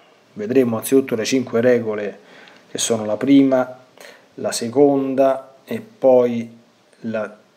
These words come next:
dodicesima, la tredicesima e la quattordicesima, che riguardano proprio l'attività del diavolo nei confronti delle anime, quindi come cerca di espugnare, di conquistare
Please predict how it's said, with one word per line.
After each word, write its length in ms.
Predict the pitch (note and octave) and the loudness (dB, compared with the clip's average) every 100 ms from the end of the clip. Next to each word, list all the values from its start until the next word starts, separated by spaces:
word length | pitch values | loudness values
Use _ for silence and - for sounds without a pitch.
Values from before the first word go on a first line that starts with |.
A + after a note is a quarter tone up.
| _ | _
dodicesima, 1120 | - A#2 A2+ A2+ - C3+ B2 - G#2 G2+ G2 - _ _ _ - | -8 -6 -6 -8 -2 -2 -2 -4 -12 -14 -16 -20 _ _ _ -8
la 200 | A2 G2+ | -6 -6
tredicesima 880 | - C3+ C3 B2 D3+ C3+ A#2 G#2+ - | -2 0 2 0 -2 -2 -4 -10 -8
e 100 | B2 | -8
la 160 | A2 | -8
quattordicesima, 1400 | - D3+ C#3+ - D3 C3 G#2+ G#2 - F#2 - A2+ D3 D3+ - _ _ - _ _ | -2 0 0 -2 -2 -2 -4 -14 -16 -16 -14 -6 -6 -6 -12 _ _ -20 _ _
che 120 | - | -4
riguardano 520 | D3 D#3+ F#3+ D#3 D3 C#3+ | 0 2 2 2 -4 0
proprio 400 | F#3 F#3 D3+ C3+ | 0 0 -2 -2
l'attività 960 | E3 G3 - D#3+ D3+ C3 B2 A2+ - _ _ | -2 -2 -6 -12 -10 -8 -8 -10 -14 _ _
del 380 | C3 A#2 D3+ B2+ | -14 -6 -4 -4
diavolo 720 | A#2+ G#2 G2+ A2 A#2 A2+ - _ _ | -6 -6 -8 -6 -6 -6 -12 _ _
nei 180 | - B2+ | -6 -4
confronti 840 | B2+ C#3 C3+ A#2+ A2 G#2 - A2 - _ _ _ _ _ _ _ | -2 -2 -4 -8 -10 -12 -14 -14 -16 _ _ _ _ _ _ _
delle 380 | B2+ B2+ A#2+ A2+ | -6 -4 -2 -4
anime, 440 | A2+ G#2 G2 G2+ G2+ | -6 -8 -14 -14 -12
quindi 420 | A#2 A2 G#3 _ | -12 -12 -14 _
come 540 | - F#3+ F#3+ F3+ F3 - | 2 4 4 0 -6 -10
cerca 560 | - B2+ - - A2+ | -8 -8 -8 -10 -10
di 220 | B2 A#2+ A#2 | -8 -12 -8
espugnare, 960 | E3 E3+ - E3 D3 C3 A#2 G#2+ G#2 G#2+ | -6 -6 -8 -6 -4 -4 -6 -8 -12 -12
di 200 | A2+ - | -12 -2
conquistare 1080 | - G#3 - A#2+ A2+ - F#2 E2+ A#2 D3 | 2 2 0 -8 -12 -12 -14 -12 -12 -12